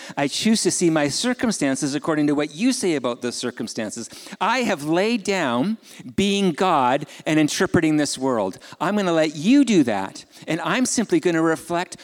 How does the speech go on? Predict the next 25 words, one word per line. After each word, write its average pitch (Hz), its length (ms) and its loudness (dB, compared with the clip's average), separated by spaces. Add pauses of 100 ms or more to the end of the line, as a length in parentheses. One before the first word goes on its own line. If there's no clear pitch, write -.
what 185 260 2
you 277 240 2
say 165 260 0
is 127 140 0
true 135 360 0
about 135 280 -2
any 143 240 2
given 127 260 0
moment 113 320 0 (140)
or 151 140 0
any 131 240 0
given 110 260 -2
person. - 460 -10 (1300)
And 147 260 0
in 254 200 2
that 165 360 0 (320)
is 139 140 0
our 123 160 2
liberty. 113 500 -2 (880)
We're 139 180 -2
set 131 300 -4
free 247 460 -2
from - 400 -4
distortions 214 960 -4 (180)
that - 440 -4